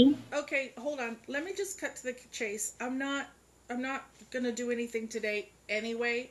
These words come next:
Speaker 2: I n-, have to know what's going on with the criminal case. And so we've got to put this off anyway. So I'm gonna maintain the status quo right now. There's a T P O in effect.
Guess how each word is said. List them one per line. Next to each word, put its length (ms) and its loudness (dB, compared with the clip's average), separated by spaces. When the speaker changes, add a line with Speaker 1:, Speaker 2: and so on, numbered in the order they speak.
Speaker 2:
I 140 4
n-, 100 0
have 260 -6
to 100 -4
know 160 -2
what's 200 -6
going 280 -6
on 120 -6
with 140 -10
the 60 -10
criminal 420 -8
case. 480 -12
And 220 -6
so 220 -4
we've 240 -6
got 220 -2
to 40 -10
put 260 -4
this 220 -6
off 400 -6
anyway. 460 -4
So 180 -8
I'm 220 -2
gonna 160 -4
maintain 480 -2
the 80 -4
status 480 -2
quo 240 -6
right 260 -6
now. 160 -12
There's 220 -6
a 60 -14
T 220 -8
P 220 -6
O 160 -2
in 80 -4
effect. 520 -6